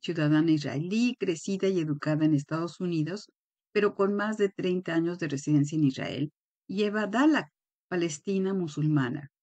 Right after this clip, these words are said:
Ambas echaron a andar un podcast denominado Mujeres dando fin a la guerra,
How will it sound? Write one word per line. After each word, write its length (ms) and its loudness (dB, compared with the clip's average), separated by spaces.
Ambas 480 0
echaron 520 -4
a 60 0
andar 260 0
un 120 -2
podcast 460 -4
denominado 800 2
Mujeres 680 -2
dando 320 0
fin 280 0
a 60 2
la 140 0
guerra, 360 -6